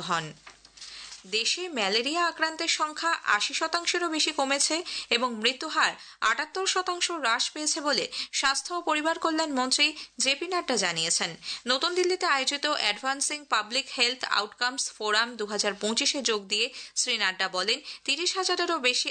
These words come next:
আয়ুষ্মান আরোগ্য মন্দির জাতীয় গুণমান নিশ্চিতকরণ এনকিউএএস শংসাপত্র পেয়েছে। সরকার প্রতি দু হাজার জনসংখ্যার জন্য একটি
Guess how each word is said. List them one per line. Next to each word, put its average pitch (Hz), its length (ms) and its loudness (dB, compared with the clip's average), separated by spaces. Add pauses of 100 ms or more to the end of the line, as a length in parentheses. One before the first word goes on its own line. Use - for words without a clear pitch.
(120)
আয়ুষ্মান 269 400 0 (100)
আরোগ্য 254 200 -2 (160)
মন্দির 202 300 2 (340)
জাতীয় 226 360 4
গুণমান 240 420 2
নিশ্চিতকরণ 233 600 0 (160)
এনকিউএএস 233 760 0 (320)
শংসাপত্র 262 520 0 (120)
পেয়েছে। 165 340 0 (720)
সরকার 277 360 0 (120)
প্রতি 240 240 2 (100)
দু 233 60 4 (100)
হাজার 285 280 2 (180)
জনসংখ্যার 247 640 0
জন্য 254 160 0 (420)
একটি 247 140 -4